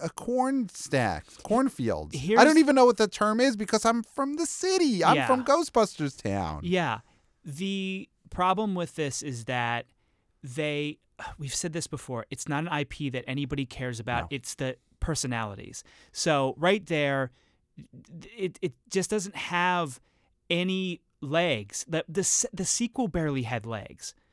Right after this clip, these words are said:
Speaker 2: People didn't like the sequel
Speaker 1: No.
Speaker 2: to the beloved movie Ghostbusters.
Speaker 1: With the original
Speaker 2: With the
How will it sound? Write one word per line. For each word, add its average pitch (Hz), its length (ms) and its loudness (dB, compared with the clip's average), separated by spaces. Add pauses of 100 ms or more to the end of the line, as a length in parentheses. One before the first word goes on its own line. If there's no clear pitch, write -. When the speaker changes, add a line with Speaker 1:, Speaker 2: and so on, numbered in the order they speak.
(140)
Speaker 2:
People 233 220 0
didn't 269 180 0
like 233 200 0
the 214 120 -2
sequel - 400 0
Speaker 1:
No. 262 580 4
Speaker 2:
to 226 100 2
the 208 100 4
beloved 190 540 2
movie 196 300 0
Ghostbusters. 196 640 0
Speaker 1:
With 262 120 2
the 254 160 2
original 262 380 2 (120)
Speaker 2:
With 185 160 -2
the 311 60 0